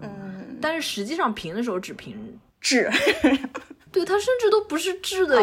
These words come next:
Speaker 2: 一个
Speaker 1: 哦，对，是。
Speaker 2: 直接的一个成正比的一个事情。
Speaker 1: 嗯。
Speaker 2: <laughs> 你，你说很多那些三好学生，其实他体育什么也不好。
Speaker 1: 嗯，但是还是那个新课标出来，我看到好像体育的权重是会被提得很高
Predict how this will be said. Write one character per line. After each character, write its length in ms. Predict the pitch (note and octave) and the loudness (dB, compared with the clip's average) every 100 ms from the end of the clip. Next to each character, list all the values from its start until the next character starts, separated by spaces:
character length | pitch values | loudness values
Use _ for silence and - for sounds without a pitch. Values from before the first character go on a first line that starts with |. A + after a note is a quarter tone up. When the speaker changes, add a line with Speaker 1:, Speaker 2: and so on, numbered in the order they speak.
| G3+ | 6
Speaker 2:
一 40 | |
个 100 | G3+ | 6
Speaker 1:
哦， 120 | A3+ A#3+ | 6 4
对， 80 | |
是。 240 | C4 G#3+ G#3 | -4 -4 -4
Speaker 2:
直 160 | G3+ | -4
接 240 | G#3 A#3 A#3+ | -2 2 6
的 120 | A#3+ | 6
一 540 | A3+ B3 G#3+ G#3+ A3+ | 6 4 4 4 6
个 120 | G3+ A3 | 4 2
成 260 | - F3+ | 0 2
正 180 | G#3+ B3 | 6 6
比 160 | A#3 G3 | 4 0
的 60 | G#3 | 2
一 160 | D#3+ | 2
个 80 | G3 | 0
事 300 | G3 - A3+ | 0 4 4
情。 280 | F#3+ G3+ - | 4 0 -6
Speaker 1:
嗯。 60 | C#4 G#4+ A#4 F#4+ - - - - - - - - - - - - | -4 -4 -4 -8 -14 -14 -14 -12 -12 -12 -12 -14 -16 -18 -20 -20
Speaker 2:
<laughs> 0 | |
你， 280 | F3 E3+ F3+ | -16 -8 -6
你 200 | F3 F#3 | -4 -4
说 240 | G3+ A3 | 0 0
很 240 | A#3 A#3 C#3 | 0 -2 -4
多 140 | C3+ | -2
那 100 | G3 | 0
些 160 | A3+ F#3+ | 0 -2
三 160 | G3 | -4
好 140 | F3 D3+ | -6 -6
学 120 | C#3+ | -10
生， 140 | D3+ | -14
其 160 | D#3 - | -14 -12
实 160 | D3 C#3 | -12 -10
他 140 | D#3 | -12
体 200 | - B2+ | -12 -14
育 300 | - C3+ A2+ - _ _ _ _ _ - | -10 -6 -6 -8 _ _ _ _ _ -12
什 140 | - - | -10 -6
么 80 | |
也 140 | G2 G2 | -6 -4
不 140 | - | -4
好。 280 | C3 - - - - | -6 -6 -8 -10 -12
Speaker 1:
嗯， 240 | G3+ - _ _ - - A#3 | -10 -12 _ _ -20 -10 -2
但 160 | B3+ A#3+ | 0 2
是 140 | B3 | -2
还 180 | A3 G3+ | -4 -2
是 120 | C#4 | 2
那 100 | B3+ | 2
个 80 | A3+ | 2
新 180 | A#3+ A#3+ | 0 0
课 80 | |
标 200 | A3+ A3+ | 2 0
出 160 | A3+ A#3+ | 0 -2
来， 160 | G3 F#3+ | -2 -2
我 60 | |
看 180 | F#3+ A3 | -6 -4
到 100 | G3+ | -4
好 100 | G3+ | -4
像 200 | G3 G#3 | -4 -6
体 220 | G#3 G3 | -6 -6
育 140 | F#3+ C4 | -2 0
的 120 | A3 | 0
权 200 | A3 F#3 | -2 -8
重 160 | G3+ | -8
是 140 | G#3 G#3+ | -8 -8
会 160 | G#3 | -6
被 160 | G3 G3 | -4 -6
提 180 | G3 G3+ | -4 -6
得 80 | G3 | -6
很 200 | G3+ - | -8 -10
高 320 | - - | -8 -8